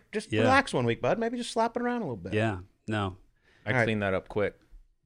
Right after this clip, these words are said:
Speaker 1: I think you could have caddied for
Speaker 3: Cleaned
Speaker 1: him in
Speaker 3: that up.
Speaker 1: two thousand,
Speaker 3: I
Speaker 1: even all right.
Speaker 3: guarantee I could have got
Speaker 1: He'd have
Speaker 3: the
Speaker 1: kept his
Speaker 3: kid in
Speaker 1: card.
Speaker 3: the winner's circle.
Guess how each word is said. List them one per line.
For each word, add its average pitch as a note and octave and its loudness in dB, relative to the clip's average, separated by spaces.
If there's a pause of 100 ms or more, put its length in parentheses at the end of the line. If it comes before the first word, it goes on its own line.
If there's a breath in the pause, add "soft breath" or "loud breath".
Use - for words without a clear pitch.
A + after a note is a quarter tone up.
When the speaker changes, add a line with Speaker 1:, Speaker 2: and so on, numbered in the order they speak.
(120)
Speaker 1:
I A2 -4
think D3 2
you C#3 6
could B2 6
have G#2+ 0
caddied G2+ 6
for B2 4
Speaker 3:
Cleaned G#2+ 4
Speaker 1:
him - 2
in G#2 4
Speaker 3:
that G2+ 4
up. G2 8
Speaker 1:
two A2 4
thousand, G2 4
Speaker 3:
I G2+ 6
Speaker 1:
even G2+ 2
all F#2+ 2
right. F#2+ 4
Speaker 3:
guarantee A#2+ 8
I G#2+ 8
could G#2+ 2
have G#2 -2
got - 4
Speaker 1:
He'd E3+ 12
have D#3+ 6
Speaker 3:
the - 0
Speaker 1:
kept B2 10
his A2 8
Speaker 3:
kid G#2+ 2
in G#2+ 8
Speaker 1:
card. G#2 8
Speaker 3:
the G#2+ 4
winner's G#2 0
circle. F#2 -2